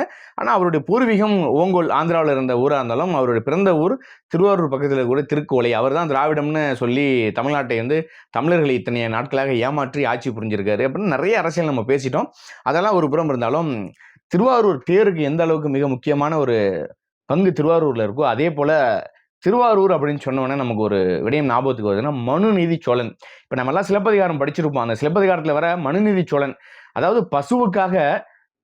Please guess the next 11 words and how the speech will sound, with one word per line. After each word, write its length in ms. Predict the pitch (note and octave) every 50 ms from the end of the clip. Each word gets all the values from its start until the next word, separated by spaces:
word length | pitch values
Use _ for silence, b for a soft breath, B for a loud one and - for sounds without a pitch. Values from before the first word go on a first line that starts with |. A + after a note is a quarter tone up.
| _ -
அந்த 160 | A#2+ A2+ A#2 A2+ - F#3
தேரினுடைய 680 | G#3+ B3 C4 B3+ A#3 G#3+ G3+ F3+ F3+ E3 D3+ C#3+ C3 B2+ -
சக்கரத்துல 480 | - A3+ - G3 F#3 E3+ D3+ D3 C#3 C3
வந்து 140 | C3+ D#3+ D#3+ D#3
தன்னுடைய 320 | C3+ C3+ C#3 C3+ C3 C3 -
பெற்ற 340 | D3 C#3+ - - A3 A3
மகனையே 480 | F#3+ E3+ D#3 D3+ E3 D#3 D#3 D#3+ E3 D#3 D3 B2+ A2+ G#2+ A2+ C3+
ஏற்றி 220 | D3+ C#3+ - D3 A#2+ - B2
கொன்ற 220 | B2 C3+ C3+ C#3 C3+ B2 A2+ G#2 F#2 - - G#2
ஒரு 140 | G#2 G#2+ G2+ F#2+ G2+ - -
சோழன், 320 | C#3 D3+ D#3+ D3+ C3+ A#2